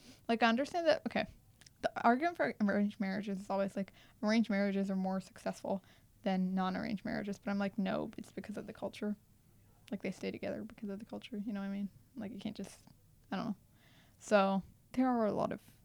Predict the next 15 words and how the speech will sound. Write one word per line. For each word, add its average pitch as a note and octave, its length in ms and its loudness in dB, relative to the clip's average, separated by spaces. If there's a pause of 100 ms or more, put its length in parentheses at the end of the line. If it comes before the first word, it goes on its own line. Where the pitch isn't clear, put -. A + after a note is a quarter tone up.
interesting - 500 -2
aspects - 440 -6
about - 200 -14
my A#3 80 -8
culture - 400 -14
that - 80 -6
I'm - 140 -8
like, - 240 -12 (720)
I - 40 -2
don't - 120 -2
know - 60 -4
that - 100 -4
I - 20 -4
agree - 180 -6
with. - 120 -6